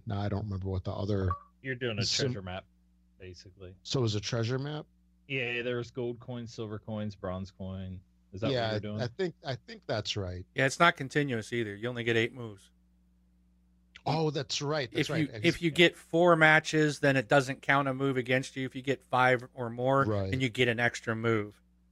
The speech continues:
Speaker 1: 'Cause I think I had, like, fifteen. So I had fifteen moves, and I actually went quite a while.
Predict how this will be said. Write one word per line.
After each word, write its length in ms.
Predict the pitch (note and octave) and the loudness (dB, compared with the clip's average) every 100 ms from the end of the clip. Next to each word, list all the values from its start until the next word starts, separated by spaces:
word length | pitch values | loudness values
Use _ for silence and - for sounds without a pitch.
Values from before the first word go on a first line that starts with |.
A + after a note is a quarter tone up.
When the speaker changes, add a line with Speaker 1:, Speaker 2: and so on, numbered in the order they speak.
| _ _ _ _ | _ _ _ _
Speaker 1:
'Cause 160 | - A#2 | -6 -4
I 120 | C3+ | -4
think 300 | A2+ A3+ C4+ | -4 -6 -4
I 100 | A3 | -4
had, 220 | A#2 G#2+ G#2 | -2 -4 -6
like, 180 | F#2+ - | -12 -12
fifteen. 680 | - C3 - - C3 G#2+ F2 D#2+ - _ _ _ _ _ _ _ _ - | -8 -8 -8 -12 -8 -8 -10 -16 -20 _ _ _ _ _ _ _ _ -8
So 200 | - A2 | -4 -2
I 100 | A2+ | -2
had 140 | A2+ - | -6 -4
fifteen 520 | C#3+ D3+ - F#3 D#3 | -4 -4 -6 -4 -2
moves, 400 | C3 D#3 A#2 G#2+ | -2 -2 -4 -4
and 140 | B2 A#2+ | -4 -4
I 100 | F#3+ | -2
actually 380 | - - - A#2+ | -2 -2 -2 0
went 320 | A#2 B2+ - | -2 -6 -8
quite 260 | - C3 A#2+ | -4 -2 -2
a 40 | |
while. 540 | F#2+ G#2+ G#2+ F2+ F2+ | -2 -4 -4 -8 -12